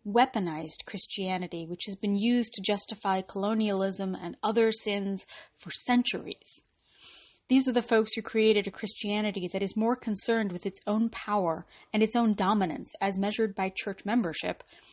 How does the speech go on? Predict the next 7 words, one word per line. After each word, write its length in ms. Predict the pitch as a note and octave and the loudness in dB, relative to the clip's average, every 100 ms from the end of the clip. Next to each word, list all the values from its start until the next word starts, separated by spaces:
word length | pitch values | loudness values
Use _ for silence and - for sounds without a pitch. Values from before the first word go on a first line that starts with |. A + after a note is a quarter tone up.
| _ _ _ | _ _ _
than 160 | G#3 G3+ | -2 0
with 180 | G#3 - | -2 0
justice 640 | A3 G#3+ - - - - - | 0 0 -6 -8 -10 -10 -2
or 160 | F#3+ | 0
mercy 600 | F#3+ G3+ G3 - - E3+ _ | 2 2 0 -4 -8 -12 _
or 140 | - F#3 | -6 -4
grace. 520 | F3+ F3 D3+ - | 0 -2 -2 -8